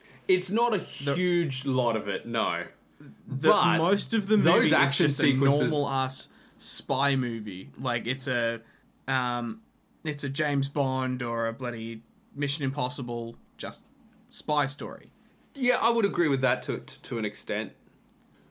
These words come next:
Speaker 2: And also the, the interaction with, um,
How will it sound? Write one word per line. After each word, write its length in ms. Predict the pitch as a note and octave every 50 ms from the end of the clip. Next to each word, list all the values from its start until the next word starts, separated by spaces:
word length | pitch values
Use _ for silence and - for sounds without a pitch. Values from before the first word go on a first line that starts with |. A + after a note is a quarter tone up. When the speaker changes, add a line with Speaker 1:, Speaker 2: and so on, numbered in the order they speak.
| _ -
Speaker 2:
And 120 | D3+ D#3+ D#3
also 580 | D#3+ E3 D#3 - - D#3+ D#3 D3+ D3 D3 D3
the, 640 | - - C#3+ C#3+ C#3+ C#3 C#3 C3+ C3+ C3 C3 B2+ - -
the 220 | - C#3 C3 C3 D3+
interaction 640 | F3 F3+ - G#3 G3 F#3 F#3+ F#3 - G3 F#3 E3+ D#3
with, 360 | C#3+ C#3 C#3 C3+ C3 C3 C3+ C3+
um, 560 | C3 B2+ B2+ B2+ B2 B2 B2 A#2+ B2 A2